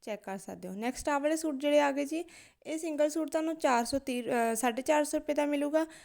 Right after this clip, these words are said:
ਅਗਰ ਤੁਸੀਂ ਪੰਜ ਸੂਟ ਬਾਏ ਕਰਦੇ ਆ ਤਾਂ ਪ੍ਰਾਈਸ ਤੁਹਾਨੂੰ ਇੱਕ ਸੂਟ ਦਾ ਤਿੰਨ ਸੌ ਤੀਹ ਰੁਪਏ ਲੱਗ ਜਾਏਗਾ। ਇਹ ਰੇਯਨ ਕਾਟਨ ਦੇ ਫੈਬਰਿਕ ਦੇ ਸੂਟ ਆ ਜੀ, ਠੀਕ ਹੈ ਜੀ। ਇਹਦੇ ਵਿੱਚ ਵੀ ਕਾਫੀ ਕਲਰ ਹੈਗੇ ਆ, ਤੁਸੀਂ ਆਪਣੇ ਅਕੋਰਡਿੰਗ ਇਹਨਾਂ ਵਿੱਚੋਂ ਵੀ ਕੋਈ ਕਲਰ ਜੇ ਸਿਲੈਕਟ ਕਰਨਾ, ਕਰ ਸਕਦੇ ਹੋ।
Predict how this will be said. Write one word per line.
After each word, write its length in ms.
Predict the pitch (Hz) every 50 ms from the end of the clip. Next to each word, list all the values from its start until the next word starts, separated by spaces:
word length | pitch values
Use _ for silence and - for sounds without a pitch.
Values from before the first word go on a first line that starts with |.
| - - _ -
ਅਗਰ 140 | 269 262 302
ਤੁਸੀਂ 240 | 302 - 339 359 339
ਪੰਜ 320 | 339 - 277 262 247 240
ਸੂਟ 240 | 254 285 294 285 269
ਬਾਏ 260 | 262 262 277 269 269
ਕਰਦੇ 400 | 262 262 262 240 220 202 208 247
ਆ 40 | 269
ਤਾਂ 120 | 277 302 302
ਪ੍ਰਾਈਸ 340 | 302 - 262 233 226 233
ਤੁਹਾਨੂੰ 220 | 226 269 269 277 269
ਇੱਕ 140 | 254 - -
ਸੂਟ 220 | - 277 254 226
ਦਾ 140 | 220 285 285
ਤਿੰਨ 240 | 285 311 277 262 254
ਸੌ 140 | - 277
ਤੀਹ 180 | - - 247 240
ਰੁਪਏ 200 | 233 233 - 247
ਲੱਗ 140 | 240 214 185
ਜਾਏਗਾ। 380 | 180 170 180 180 180 185 180 175 - - - _ _ -
ਇਹ 100 | 254 294
ਰੇਯਨ 280 | 294 294 277 277 269
ਕਾਟਨ 320 | 254 269 254 240 269 269 277
ਦੇ 80 | 294
ਫੈਬਰਿਕ 420 | 302 302 277 220 196 190 208 208 196
ਦੇ 160 | - 233 247
ਸੂਟ 280 | 247 262 226 208 - 196
ਆ 100 | 190 185
ਜੀ, 220 | 175 180 175 175 165 - - - _ _ _ _ _ _ _
ਠੀਕ 180 | - 302 302
ਹੈ 100 | 339 339
ਜੀ। 100 | 330 339
ਇਹਦੇ 240 | 330 - - 247 233
ਵਿੱਚ 180 | 247 285 277 302
ਵੀ 120 | 302 302
ਕਾਫੀ 320 | 277 - 247 233 - 190 180
ਕਲਰ 360 | - - 262 233 247 262 302
ਹੈਗੇ 380 | 294 269 233 196 - 190 -
ਆ, 100 | - 185 165 - - - - _ _ _ _ _ _ _
ਤੁਸੀਂ 240 | - 285 262 - 277
ਆਪਣੇ 240 | 262 262 262 262 254
ਅਕੋਰਡਿੰਗ 380 | 247 254 247 233 240 254 254
ਇਹਨਾਂ 160 | 262 262 262
ਵਿੱਚੋਂ 220 | 269 277 - 294 277
ਵੀ 100 | 277 269
ਕੋਈ 120 | 277 269
ਕਲਰ 260 | 262 254 240 240 247
ਜੇ 160 | 254 247 269 262
ਸਿਲੈਕਟ 360 | - 269 240 226 226 - 262
ਕਰਨਾ, 300 | - 262 254 262 277 285
ਕਰ 140 | 285 247 214
ਸਕਦੇ 420 | 196 - 196 185 - 180 180 190
ਹੋ। 80 | 202